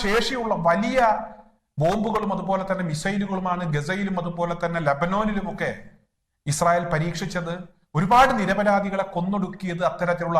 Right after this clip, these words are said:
ആയുധങ്ങൾ ഉപയോഗിച്ചാണ്. എന്നാൽ ഇവിടെ ഇസ്രായേലിലെ ബങ്കറുകളിൽ അഭയം തേടുന്ന വി വി ഐ പികളെ ലക്ഷ്യം വെച്ചുകൊണ്ടാണ് ഇപ്പോൾ ഭൂമി തുരന്ന് ആക്രമിക്കാൻ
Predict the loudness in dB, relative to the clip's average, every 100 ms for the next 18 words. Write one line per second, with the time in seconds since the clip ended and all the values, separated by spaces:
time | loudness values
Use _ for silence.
0 | 2 2 -4 -6 -6 -4 -6 -4 -2 -2
1 | -4 -18 _ _ _ 0 4 8 6 6
2 | 6 6 4 0 4 6 6 4 0 0
3 | -2 -2 -10 -20 _ -2 4 4 4 4
4 | 4 4 2 2 2 2 2 2 0 -2
5 | -2 -2 -2 -4 -2 -2 -2 -2 0 -2
6 | -2 -2 -4 -6 -4 -4 -4 -6 -8 -6
7 | -8 -8 -4 0 0 0 -6 -10 -20 _
8 | -2 2 2 2 -2 -2 -2 -2 -2 -2
9 | 2 2 2 -4 -4 -2